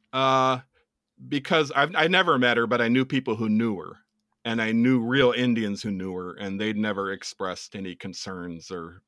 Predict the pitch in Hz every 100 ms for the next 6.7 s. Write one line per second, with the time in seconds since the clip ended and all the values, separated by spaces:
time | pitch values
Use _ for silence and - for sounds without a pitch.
0 | _ - 87 78 - - - _ _ _
1 | _ _ _ _ - 98 95 90 87 90
2 | _ _ _ _ _ _ _ _ _ -
3 | 107 101 - 107 151 - 113 113 104 113
4 | 104 90 - - 120 - - - 113 101
5 | 95 - - _ _ _ - 107 98 117
6 | 107 90 98 104 - -